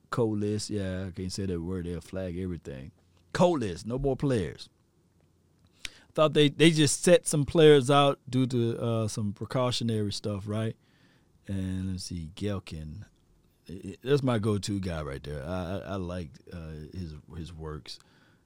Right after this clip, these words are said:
And let me see, there was something written earlier. And, uh, K Z, he was, I don't think that they add him officially to the list, but they talked about, you know,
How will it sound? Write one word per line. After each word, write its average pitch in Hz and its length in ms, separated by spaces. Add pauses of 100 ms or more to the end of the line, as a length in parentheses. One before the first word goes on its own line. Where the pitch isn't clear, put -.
(120)
And 69 640
let 78 80
me 76 140
see, 76 380
there - 140
was - 140
something 95 340
written 78 320
earlier. 90 440 (1800)
And, 85 720 (100)
uh, 80 680 (800)
K 113 300
Z, 113 400
he - 260
was, 98 240 (120)
I 113 140
don't 123 160
think 117 220
that 113 100
they 107 240
add 110 260
him 107 140
officially 110 540
to 117 120
the 113 100
list, 117 380 (640)
but 101 280
they 101 120
talked 113 380
about, 92 560
you 101 140
know, 80 360